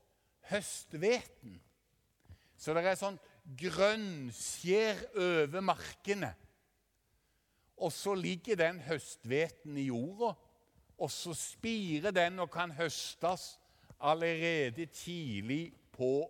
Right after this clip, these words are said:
våren. Det kristne håpet er at en dag skal det bli full vår. «Jeg tror på legemets oppstandelse», har vi sagt sammen også i denne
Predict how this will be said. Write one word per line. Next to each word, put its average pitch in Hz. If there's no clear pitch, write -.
våren. 107
Det 135
kristne 214
håpet -
er 165
at -
en 202
dag 180
skal 190
det 190
bli 214
full 202
vår. 208
«Jeg 175
tror 202
på 196
legemets 190
oppstandelse», 196
har 151
vi 165
sagt -
sammen 165
også 156
i 160
denne 156